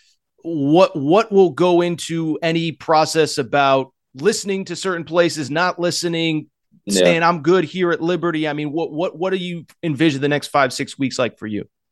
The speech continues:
Speaker 2: Yeah, again, I, I talked to my A D and, and, and people. They've been so good to me here, and, um, the, the contracts that they continue to present to me, and, and, um, and our staff is phenomenal, and,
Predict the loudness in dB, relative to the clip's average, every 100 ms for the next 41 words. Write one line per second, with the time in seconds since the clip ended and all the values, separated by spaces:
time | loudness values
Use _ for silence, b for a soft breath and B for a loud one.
0 | _ 4 6 6 6 4 4 2 0 -2
1 | 0 2 2 2 2 2 0 -2 -2 -4
2 | -6 -10 -10 -8 -6 -6 -4 -4 2 2
3 | 4 2 2 0 0 -6 -6 -16 -12 -6
4 | -2 -2 -4 _ -4 -2 -2 -2 -4 -8
5 | -14 -18 -16 -16 -16 -4 0 0 2 4
6 | 4 2 -4 _ _ -16 -14 -8 -4 -2
7 | 2 0 0 -6 -4 -2 -2 -6 -8 -2
8 | -2 -2 -2 0 2 2 0 -2 -8 -14
9 | _ B B B B B B _ -8 -2
10 | -2 2 2 2 0 -2 -6 -6 -2 -2
11 | 0 2 4 2 -2 -6 -4 -2 -2 0
12 | -2 -2 -2 -4 -4 -6